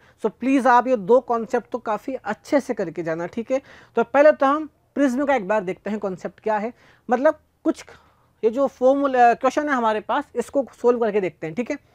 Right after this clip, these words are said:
तो हमें यहाँ पर मैच करना है आर वन, आर टू, theta, theta टू की वैल्यूज हमें यहाँ पर कैलकुलेट करनी है।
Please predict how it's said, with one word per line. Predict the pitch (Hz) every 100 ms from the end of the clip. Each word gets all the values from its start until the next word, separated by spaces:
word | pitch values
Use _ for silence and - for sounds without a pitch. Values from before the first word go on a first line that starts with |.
| - _ _
तो | 254 262
हमें | 262 294
यहाँ | 277 254
पर | 294
मैच | 277 254 254
करना | 269 262 269
है | 269 302
आर | - 240
वन, | 254 262
आर | 247
टू, | 233 269
theta, | - 269 262 220 _ _
theta | - 269 285 269
टू | 247
की | 208
वैल्यूज | 247 240 254 226
हमें | 233
यहाँ | 208
पर | 254
कैलकुलेट | 247 208 196 196
करनी | 185 170
है। | 165